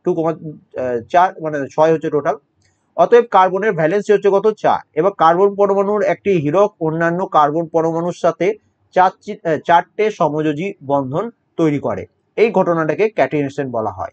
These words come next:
তাই কার্বনের বাইরে শেলে কোনো মুক্ত ইলেকট্রন নেই। তো এরকম মাথা খারাপ করা প্রশ্ন দিলে স্টুডেন্টদের মাথা খারাপই হয়ে যাবে, তাই তো? বদ হজমের উপশমে নিম্নলিখিত ওষুধগুলির মধ্যে কোনটি ব্যবহৃত হয়? তো বদ হজমের উপশমের জন্য অ্যান্টাসিড ব্যবহৃত হয়।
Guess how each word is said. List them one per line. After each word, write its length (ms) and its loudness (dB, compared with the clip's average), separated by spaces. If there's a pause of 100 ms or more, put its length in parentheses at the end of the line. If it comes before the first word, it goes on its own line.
তাই 240 2
কার্বনের 580 0
বাইরে 380 4
শেলে 360 -2 (260)
কোনো 200 -2
মুক্ত 540 -2
ইলেকট্রন 640 -4
নেই। 280 -12 (400)
তো 60 -4
এরকম 220 -2
মাথা 240 0
খারাপ 220 2
করা 160 2
প্রশ্ন 380 -8
দিলে 180 -2
স্টুডেন্টদের 400 -6
মাথা 240 -4
খারাপই 260 -2
হয়ে 180 -2
যাবে, 180 -4
তাই 200 -4
তো? 140 -8 (920)
বদ 280 4
হজমের 420 2
উপশমে 500 0
নিম্নলিখিত 540 -4
ওষুধগুলির 500 -2
মধ্যে 260 -2
কোনটি 380 -4
ব্যবহৃত 320 2
হয়? 320 4
তো 140 -12
বদ 280 4
হজমের 380 -4
উপশমের 460 -8
জন্য 400 -6
অ্যান্টাসিড 680 -6 (120)
ব্যবহৃত 400 -8
হয়। 240 0